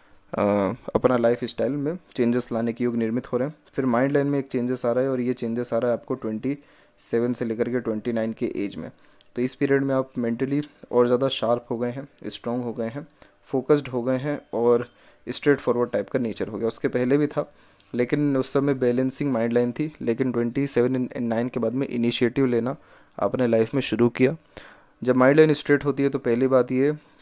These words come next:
to the point बात करने की योगों को निर्मित करता है, मेमोरी शार्प होता है, क्लियर कट छोटी से छोटी पुराने से पुरानी बातें याद होती हैं। Bifurcation किसी प्रकार के कॉम्पिटिटिव एग्जाम को क्रैक करवाता है,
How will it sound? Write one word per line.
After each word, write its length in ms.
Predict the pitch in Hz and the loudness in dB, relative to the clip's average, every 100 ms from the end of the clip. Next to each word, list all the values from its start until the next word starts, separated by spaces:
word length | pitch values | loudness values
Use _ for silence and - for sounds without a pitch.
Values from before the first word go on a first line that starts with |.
| _ | _
to 80 | 131 | 2
the 120 | 135 | 2
point 180 | 135 131 | 2 2
बात 200 | 120 113 | 4 2
करने 260 | - 131 127 | 2 0 0
की 120 | 127 | 0
योगों 200 | 117 117 | 0 -2
को 140 | - | -2
निर्मित 300 | 127 117 120 | -2 0 -2
करता 300 | - 104 110 | -2 -4 -2
है, 80 | 123 - - | -6 -6 -4
मेमोरी 320 | 117 120 123 | 0 2 0
शार्प 260 | 127 123 120 | 0 -2 -2
होता 200 | 120 120 | -4 -4
है, 160 | 117 - - _ _ _ _ _ _ - | -4 -8 -14 _ _ _ _ _ _ 4
क्लियर 220 | 139 151 | 8 8
कट 240 | 147 143 | 6 0
छोटी 240 | - 131 135 | -2 0 2
से 140 | 139 | 0
छोटी 160 | 131 127 | 0 0
पुराने 320 | 120 110 120 | 2 2 2
से 60 | 123 | 0
पुरानी 260 | 123 123 | 0 2
बातें 260 | 117 110 117 | 0 0 0
याद 220 | 113 120 | 2 2
होती 220 | 117 113 | 0 -4
हैं। 220 | 117 143 147 - | -4 -6 -8 0
Bifurcation 800 | 117 120 143 131 131 135 139 143 | 2 4 4 2 0 0 0 0
किसी 260 | 135 127 143 | -2 -4 -4
प्रकार 320 | 131 123 127 | -2 -2 0
के 60 | 127 | -2
कॉम्पिटिटिव 500 | 127 113 123 123 131 | -4 -6 -6 -4 -4
एग्जाम 300 | 120 120 117 | -4 -6 -6
को 120 | 123 | -8
क्रैक 280 | - 107 - | -4 -4 2
करवाता 360 | 120 113 104 117 | 8 8 8 4
है, 180 | 139 | 2